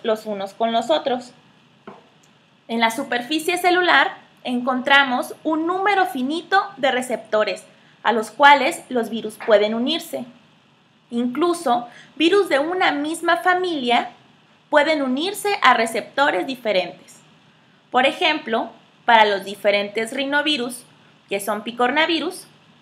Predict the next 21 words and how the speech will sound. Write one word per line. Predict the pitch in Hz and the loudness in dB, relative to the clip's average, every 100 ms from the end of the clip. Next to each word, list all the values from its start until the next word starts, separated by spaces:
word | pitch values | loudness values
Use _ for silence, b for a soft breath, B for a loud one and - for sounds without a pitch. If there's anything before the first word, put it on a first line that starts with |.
| _ _ | _ _
se | - 294 | 2 6
han | 294 330 | 6 4
descrito | 339 330 - 294 311 330 330 - | -2 -4 -4 -8 0 2 2 0
al | 214 220 | 2 2
menos | 254 269 214 - - - | 0 -2 -4 -8 -18 0
tres | 285 302 269 | 4 4 0
diferentes | 262 214 254 330 - 415 - - | -4 0 0 -2 -2 -4 -6 -4
receptores | 240 240 202 - 294 311 370 | -2 0 -4 0 2 4 2
celulares, | 320 240 208 170 170 - - - _ _ _ _ _ _ _ _ 262 | 0 -2 2 2 0 -12 -20 -20 _ _ _ _ _ _ _ _ -2
mientras | 269 247 233 233 | -2 2 2 2
que | - | -2
para | 254 277 277 | 4 6 6
los | 285 | 4
retrovirus, | 302 285 285 330 339 339 277 359 - - _ _ | 0 0 2 -2 0 -2 -4 -8 -16 -20 _ _
hasta | - 233 - 214 | 2 2 2 2
la | 208 | 2
fecha, | - 285 - 381 - b b b b | 2 0 0 -8 -8 b b b b
conocemos | 294 285 285 302 311 349 - | 2 2 2 0 0 -4 -10
dieciséis | 247 277 269 226 226 339 392 403 | -2 0 0 -6 -4 0 0 0
receptores | 330 - 247 - 294 349 392 | -6 -4 -6 -2 2 2 2
diferentes. | 294 254 202 190 190 - - | -4 -4 0 0 -2 -10 -20